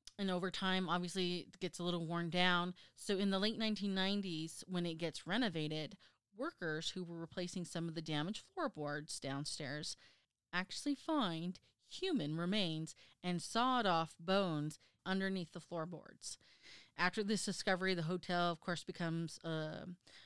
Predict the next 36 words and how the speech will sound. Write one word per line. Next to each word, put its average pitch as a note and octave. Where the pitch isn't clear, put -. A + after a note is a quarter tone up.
a E3+
crime F3+
scene, F3
and E3
research F#3+
was F3
conducted. E3+
And F#3+
it F#3
turns A3+
out E3
that F#3
the F#3
downtown G3+
area F#3+
was F#3
the F3+
Union F#3
Hospital F#3
surgery A3
room. D3+
With F3+
this F3+
in F3
mind, F3
it -
soon F3
became E3+
the E3
belief E3+
that D#3+
these D#3+
human F3
remains E3
and D#3
sawed-off E3